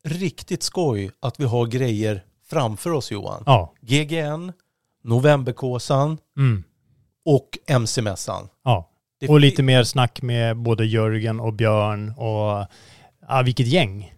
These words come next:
Speaker 1: Ja, härligt.
Speaker 2: Ja.
Speaker 1: Men vi glömmer inte våra lyssnare. Vi vill att ni kommer med tips, idéer,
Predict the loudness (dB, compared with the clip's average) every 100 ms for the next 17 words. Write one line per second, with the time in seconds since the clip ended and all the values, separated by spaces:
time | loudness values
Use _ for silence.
0 | -6 0 0 2 2 0 -4 -8 -4 -4
1 | -4 _ _ _ _ _ _ 2 4 4
2 | -2 -10 _ _ _ _ -4 -2 0 2
3 | 2 4 0 -2 2 2 2 -4 -4 -2
4 | -2 -4 _ _ _ -4 -2 0 0 0
5 | -4 -4 -4 -2 -6 -2 -4 -2 -4 -4
6 | -4 -4 -6 -8 -8 -6 -4 -2 -2 -2
7 | 0 -2 -4